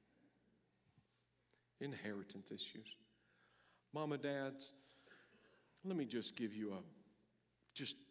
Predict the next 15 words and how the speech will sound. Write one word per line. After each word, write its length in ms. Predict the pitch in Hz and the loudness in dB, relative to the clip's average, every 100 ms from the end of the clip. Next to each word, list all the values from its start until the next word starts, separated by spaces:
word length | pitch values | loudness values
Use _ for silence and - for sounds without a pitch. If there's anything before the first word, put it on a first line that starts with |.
| 117 | -2
this 260 | 113 131 - | 2 2 2
is 140 | 110 | 0
not 240 | 131 135 120 | 2 2 0
the 60 | |
Lord, 360 | 123 139 143 143 143 - - | 0 4 4 2 -4 -8 -2
this 200 | 127 143 | 0 2
is 120 | 127 | 4
not 280 | 143 147 - | 4 4 0
Paul, 320 | 117 101 101 | 0 0 0
this 200 | 110 110 | 0 0
is 160 | 113 - | 0 0
just 260 | 113 107 | 0 -2
Mike 280 | 110 101 117 | -2 -2 0
Sanders 400 | - 117 113 113 | 0 0 0 -2
speaking. 400 | - 101 - 101 | -4 -6 -6 -10